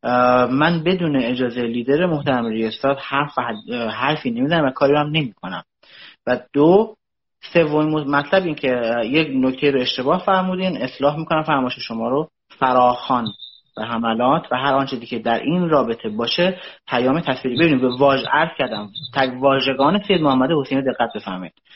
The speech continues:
ایشون واژه‌ای رو در حقیقت استفاده نمی‌کنن که ندونن و یا مثلاً فکر بکنن که اینجوری بود. نه، ایشون می‌دونن که کلمات،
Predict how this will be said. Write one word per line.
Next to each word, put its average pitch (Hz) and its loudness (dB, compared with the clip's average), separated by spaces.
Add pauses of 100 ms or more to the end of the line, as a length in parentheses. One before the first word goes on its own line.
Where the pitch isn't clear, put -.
(380)
ایشون 151 0
واژه‌ای 139 2
رو 175 0
در 160 4
حقیقت 127 -2
استفاده 131 -4
نمی‌کنن 135 -2
که 113 -6
ندونن 139 0
و 120 0
یا 123 0
مثلاً 123 -8
فکر 135 -2
بکنن 123 -4
که 127 -8
اینجوری 113 -6
بود. 107 -2
نه، 113 -2 (300)
ایشون 147 -2
می‌دونن 135 2
که - -14
کلمات، 139 2